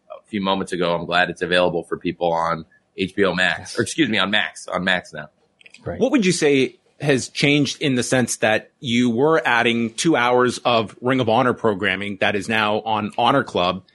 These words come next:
Speaker 3: and with the addition of Collision, was Ring of Honor ever in the discussions to fill this, this new Saturday night time slot?
Speaker 1: Not for T N T. I think the idea of two more hours of A E W was very appealing. What it meant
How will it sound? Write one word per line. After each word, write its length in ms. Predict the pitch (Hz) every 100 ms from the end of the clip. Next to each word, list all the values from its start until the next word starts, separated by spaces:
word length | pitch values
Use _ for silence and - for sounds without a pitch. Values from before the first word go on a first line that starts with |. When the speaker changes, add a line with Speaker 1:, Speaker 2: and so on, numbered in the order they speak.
| _
Speaker 3:
and 180 | - 117
with 120 | 123
the 100 | 120
addition 400 | 127 156 165 160
of 260 | 151 143 113
Collision, 520 | - 117 139 113 85
was 160 | 101 120
Ring 180 | 139 180
of 100 | 131
Honor 300 | 139 135 123
ever 400 | 151 127 101 90
in 180 | 139 120
the 60 |
discussions 600 | 110 - - 123 123 113
to 120 | -
fill 320 | 113 180 202 110
this, 300 | 101 - -
this 420 | - 117 - -
new 280 | 117 117 110
Saturday 460 | - 98 110 101
night 200 | 101 98
time 220 | 98 95
slot? 300 | 87 - - - _ _ _ -
Speaker 1:
Not 460 | 160 196 254 - - _
for 280 | - 156 135
T 200 | - 143
N 140 | 120
T. 480 | 104 147 151 107 107
I 180 | - 110
think 240 | 110 120 -
the 220 | - 98
idea 300 | 113 120 127
of 80 | 120
two 140 | - 131
more 180 | 120
hours 300 | 117 117 113
of 80 | 101
A 40 | 98
E 160 | 110
W 300 | 98 123 120
was 160 | 98 87
very 240 | 98 101
appealing. 600 | 95 - 131 120 98 95 -
What 220 | 110 123
it 100 | 104
meant 360 | 113 143 143